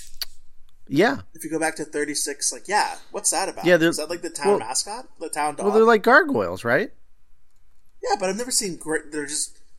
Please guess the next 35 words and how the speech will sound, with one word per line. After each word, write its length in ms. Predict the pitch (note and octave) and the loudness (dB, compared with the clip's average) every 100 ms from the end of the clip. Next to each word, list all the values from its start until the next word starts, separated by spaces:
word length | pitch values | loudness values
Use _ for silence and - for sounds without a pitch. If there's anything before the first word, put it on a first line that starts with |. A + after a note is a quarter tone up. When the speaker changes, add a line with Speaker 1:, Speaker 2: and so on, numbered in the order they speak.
| - | -10
Speaker 2:
they're 100 | E3+ | -8
just 200 | G3 - | -2 -2
dogs. 540 | - A#2+ B3 D#3 - - | 0 0 0 -2 -8 -6
I 80 | D3+ | -6
don't, 140 | E3+ - | -6 -4
I 100 | D#3 | -4
don't 80 | F3+ | -2
even 180 | G3+ F3+ | -4 -4
see 180 | - F3 | -2 -2
them 160 | E3+ | -4
wearing, 320 | D3+ D#3 D#3 | -6 -6 -8
like, 300 | C#3+ C3 - - - - - | -8 -10 -10 -16 -18 -18 -16
wings. 720 | - B2 C#3 F3 A#2+ A2+ - - - - - | -14 -8 -8 -8 -8 -8 -8 -10 -18 -18 2
Speaker 1:
They, 60 | A3+ | 2
well, 140 | A3+ | 2
no, 280 | C4+ G#4 G4+ | 2 4 4
they're 140 | F#3+ | 4
like 220 | F#3+ G#3+ | 4 4
the 80 | A3+ | 2
gargoyles 600 | G3+ A3 A3+ G#3 G#3+ G3+ | 6 6 6 4 2 2
in 240 | G#3 G3+ F3 | 0 -4 4
Ghostbusters. 800 | A3+ C4+ - B2 - G2 - - | 4 4 0 -2 -6 -8 -10 -2
They're, 100 | E3+ | 2
like, 140 | F#3 D#3 | 2 2
the 80 | D#3 | -2
exact 380 | A#2+ A#2+ A#2 | 0 4 4
same 180 | - G#2 | 2 -8
gargoyles. 560 | F#2+ F#2 F2 C#2+ - - - - - - - | -6 -6 -6 -10 -10 -14 -16 -18 -18 -16 -12
Speaker 2:
Oh, 160 | - D#3 | -8 -6
they, 120 | D3 D#3+ E3+ F3 | -8 -10 -12 -4
they 80 | G3+ | -2
just 160 | - | 0
look 80 | D4+ | -2
like 140 | B3 | -4
normal, 560 | F3 D3+ D#3+ D3+ C3+ A#2+ | -6 -4 -4 -4 -8 -10